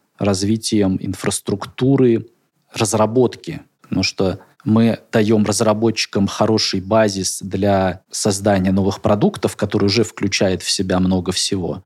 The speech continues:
Да, как я сказал, уже метрики, логи, возможности для балансировки отказоустойчивости, там, даже для работы с разными базами данных и так далее.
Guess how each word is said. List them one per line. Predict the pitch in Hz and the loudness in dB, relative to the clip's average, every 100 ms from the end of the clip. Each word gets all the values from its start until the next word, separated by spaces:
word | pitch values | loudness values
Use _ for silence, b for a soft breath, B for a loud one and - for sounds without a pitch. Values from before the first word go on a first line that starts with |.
| - | -8
Да, | 98 92 | -4 -4
как | 90 92 | -4 -6
я | 90 | -4
сказал, | 85 - 90 95 85 | -4 -4 -2 -2 -2
уже | 87 90 90 | -2 -2 0
метрики, | 98 110 120 - 107 - 104 104 - _ - | 2 2 2 0 -4 -2 0 0 -2 _ -4
логи, | 95 104 107 98 98 101 104 123 - | 2 4 4 2 2 2 0 -4 0
возможности | 113 107 110 104 104 101 - 95 | 0 2 2 2 0 -4 -4 -6
для | 95 101 95 | -2 0 2
балансировки | 95 95 95 98 - 104 104 101 - 101 | 0 -2 0 0 0 0 0 0 -2 -2
отказоустойчивости, | 92 - 98 90 92 - 117 135 - - 104 - 98 B B | -2 -2 -2 -2 -6 -2 0 0 -2 -4 -4 -2 -4 B B
там, | 87 90 | -2 -2
даже | 85 95 98 | 0 0 0
для | 98 98 98 | -2 0 2
работы | 104 98 107 - 98 87 | 2 2 -2 0 0 0
с | - - | -2 0
разными | 98 95 92 90 | 0 0 0 0
базами | 90 92 87 92 | 0 0 0 -2
данных | 87 98 90 87 82 - | 0 0 0 -2 -6 -12
и | - _ | -20 _
так | 95 95 95 | -6 -4 -4
далее. | 82 80 - | -4 -4 -8